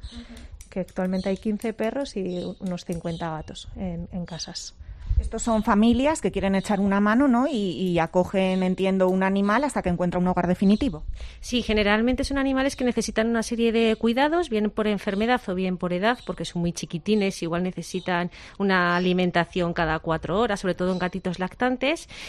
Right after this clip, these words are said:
Speaker 3: y, y realizan ellos las casas de acogida hasta que se adoptan.
Speaker 1: Eh, de todos los animales que hay aquí, ¿hay mucho movimiento diario, semanal? O sea, ¿cada día vienen aquí muchos animales y salen muchos otros? ¿O en qué cifras os movéis?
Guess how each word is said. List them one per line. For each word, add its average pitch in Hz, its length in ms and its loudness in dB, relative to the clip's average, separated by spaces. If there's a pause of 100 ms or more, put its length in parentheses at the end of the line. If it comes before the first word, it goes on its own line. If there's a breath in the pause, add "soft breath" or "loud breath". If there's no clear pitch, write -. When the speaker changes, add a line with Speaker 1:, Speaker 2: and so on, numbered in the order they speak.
(200 loud breath)
Speaker 3:
y, 202 720 0
y 220 140 2
realizan 202 400 2
ellos 208 180 -2
las 196 160 -2
casas 208 240 -4
de 220 80 0
acogida 262 400 0
hasta 269 220 -2
que 190 100 -6
se 175 140 -8
adoptan. 185 400 -6 (1080)
Speaker 1:
Eh, 220 120 -6
de 180 120 -6
todos 208 240 -2
los 269 160 -2
animales 247 440 2
que 226 120 2
hay 214 140 2
aquí, 233 360 0
¿hay 202 100 6
mucho 262 240 4
movimiento 233 760 4
diario, 202 580 4
semanal? 202 560 2
O 160 60 2
sea, 160 260 0 (220)
¿cada 202 240 4
día 214 160 4
vienen 208 260 2
aquí 202 220 -2
muchos 214 400 0
animales 202 500 0
y 202 60 -2
salen 190 320 0
muchos 190 400 -2
otros? 330 400 -2
¿O 175 240 4
en 170 80 -2
qué 190 80 -2
cifras 214 340 -4
os 196 100 -6
movéis? - 480 -4